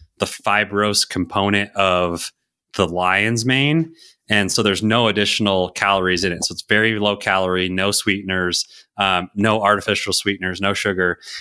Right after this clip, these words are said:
And we took, I think it was probably close to ten months, just, like, in the back and forth with the, uh, the flavor house that we were looking with to nail a flavor.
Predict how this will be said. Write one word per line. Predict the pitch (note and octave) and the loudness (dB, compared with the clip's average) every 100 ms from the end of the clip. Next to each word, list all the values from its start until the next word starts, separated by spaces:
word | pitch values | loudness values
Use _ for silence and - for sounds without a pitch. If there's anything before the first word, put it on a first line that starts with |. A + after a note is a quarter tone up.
| - - | -12 -2
And | A2+ G#2+ G#2 G2 F#2 _ _ _ _ - | 0 2 0 -4 -8 _ _ _ _ -4
we | A2+ B2+ A#2+ A#2+ A2+ G#2+ - _ _ _ _ _ _ _ _ _ - | 2 4 4 4 2 0 -4 _ _ _ _ _ _ _ _ _ -4
took, | C3 D#3+ E3+ - - B2 | 2 0 0 -10 -12 -12
I | - | -8
think | - B2+ A#2+ | -6 -4 0
it | |
was | C3+ A#2+ | 0 0
probably | - G#2+ G#2+ F#2+ | -2 0 0 0
close | - G2+ - | 0 -2 -2
to | F#2 | -4
ten | - A2 G#2 | -2 0 0
months, | F#2 F#2 G2 | 2 0 0
just, | - G2 - | 0 -2 0
like, | F2+ - | -2 -2
in | G#2+ G2 | -4 -4
the | |
back | F#2 F#2 F#2 G2+ | -2 0 0 -2
and | F#2 | -6
forth | - F2+ F#2+ G2+ - | -4 0 0 0 -2
with | F#2+ F#2 - - - _ - | -2 -2 -6 -20 -20 _ -4
the, | G2 F#2 F#2 F2+ F2 - | -2 0 0 -2 -4 -4
uh, | F#2 E2+ E2 E2 E2 - - | -2 -2 -2 -4 -8 -16 -10
the | G2+ F#2 | -4 -4
flavor | - - G2 G#2 | -4 -2 0 0
house | G#2+ A2 A2+ | 0 0 0
that | - A2+ | -2 -2
we | A2 | 0
were | A2+ A2 | 0 0
looking | G#2 G#2+ A#2+ | 0 -2 0
with | A#2 B2 A#2+ | 0 -2 -4
to | F#2 | -4
nail | F#2 G2 F#2+ | 0 2 0
a | F2+ | -2
flavor. | - F#2 G2 C3 E3 | -2 -2 0 2 0